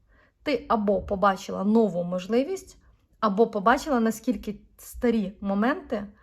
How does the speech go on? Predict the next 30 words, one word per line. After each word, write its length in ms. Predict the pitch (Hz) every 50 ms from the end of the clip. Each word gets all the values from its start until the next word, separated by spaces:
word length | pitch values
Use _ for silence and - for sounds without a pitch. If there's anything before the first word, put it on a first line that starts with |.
| _ _ _ _ -
тебе 200 | 220 190 208 220
можуть 320 | 220 247 277 262 254 214
якимось 380 | 214 202 - 214 202 202 202 -
чином 360 | - - 240 226 220 208 202 202
обмежувати. 760 | - 190 175 196 190 180 175 175 175 175 180 - _ 214 202 - _ _ - - - - _ _
І 60 | 240
причому 480 | 220 262 302 277 - 359 339 285 254 247
тільки 340 | 269 - 285 269 - 247 233
прийняти 420 | - 220 214 202 190 185 - 185
це 160 | - - 202
рішення 520 | 202 254 339 - - 370 349 320 311 302 285 - -
з 100 | - -
твого 260 | - 254 277 262 262
боку, 400 | 226 247 254 247 - 240 220 220 - - - - - _ _ _ _
ти 160 | - 269 254
це 200 | 254 - 220 214
робиш. 360 | 202 196 185 170 175 180 - - - - - - _
Це 180 | - - 339 381
не 140 | 392 381
обов'язково 880 | 277 - 254 240 254 247 233 247 240 240 - 311 320 320 285 269 240 233 233 -
з 100 | - -
приводу 440 | - 240 254 240 240 233 190 214 208
розриву 500 | 226 214 190 208 233 226 202 185 180 175
вашого, 520 | 170 175 175 175 - - - 180 185 185
да, 320 | 185 180 196 208 233 233 -
або 440 | - 185 180 175 180 226 240 247 240
з 100 | 240 -
приводу, 1500 | - - 240 247 233 214 226 214 190 185 208 214 220 220 214 220 214 214 208 208 208 202 196 190 - 196 208 202 202 - -
е, 40 |
формату 760 | - - 254 240 240 233 226 220 190 165 - - 190 185 196